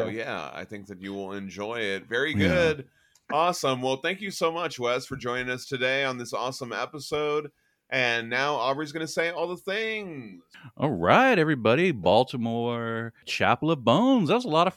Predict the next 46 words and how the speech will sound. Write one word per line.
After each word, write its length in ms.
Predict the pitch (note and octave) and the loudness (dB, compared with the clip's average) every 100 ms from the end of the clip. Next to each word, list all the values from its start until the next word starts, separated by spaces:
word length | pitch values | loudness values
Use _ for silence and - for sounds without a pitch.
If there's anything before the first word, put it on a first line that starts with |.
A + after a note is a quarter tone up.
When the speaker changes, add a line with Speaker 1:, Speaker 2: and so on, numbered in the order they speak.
| - | 2
Speaker 3:
fun. 380 | D3 B3 G#3+ D#3+ | 4 4 2 2
This 160 | A3 | 0
whole 320 | F#3 G#3 G3 | 4 6 6
Baltimore 500 | E3 D#3+ E3 E3+ D#3+ D3+ | 4 2 0 -2 -2 0
versus 220 | D3+ D3 | 0 0
Omnibus 500 | A#2 B2+ B2+ A#2 A#2 | 2 4 4 2 2
has 120 | A#2+ G2 | 0 2
been 240 | G#2+ G2+ | 2 2
great, 300 | G2 G2+ G2+ | 2 2 2
and 120 | F#2+ | 0
I 80 | G2 | -2
wanna 220 | G2+ G2+ G2 | 0 -2 -2
hear 160 | F#2+ | -4
what 100 | F#2 | -4
you 140 | F#2+ F#2+ | -4 -4
said. 280 | - F2+ E2+ | 0 0 4
You 100 | B2 | 4
can 100 | B2 | 6
send 200 | D3 D#3 | 4 4
us 100 | - | 6
a 100 | F2 | 6
"Hey, 280 | E2 F2 F#2 | 6 4 6
you 140 | G2+ | 6
damn 240 | A2+ B2 | 6 4
guys" 420 | C3 F#3 F#3+ D#3 G2+ | 2 2 2 2 2
at 140 | E2+ | 2
book 140 | F2 | 2
club 160 | G#2 G2 | 0 0
member 320 | G#2 G#2 G#2+ | 2 0 -2
comics 360 | C3+ D#3+ C3+ - | -2 -2 -2 0
at 120 | F#2+ | 0
gmail 300 | F#2+ F#2+ F2+ | 0 0 2
dot 180 | F#2 F2 | 2 2
com 300 | C3 C3+ C3+ | 0 0 -2
and 120 | C3+ | -2
follow 240 | D3 D#3+ | 0 0
us 140 | D#3 D#3 | 0 -2
on 160 | D3+ | -4
Facebook 340 | D3 B2+ - C3 | -2 -4 -4 -4
and 80 | A2+ | -4
Instagram 480 | C#3 - G2+ F#2+ | -4 -2 -2 -2
at 80 | F2 | 0
Book 160 | F#2+ - | -2 -2
Club 160 | G2+ | -2
Member 220 | G2 F#2+ F2 | -2 -2 -4
Comics 420 | C#3 C3 A#2+ | -2 -2 -2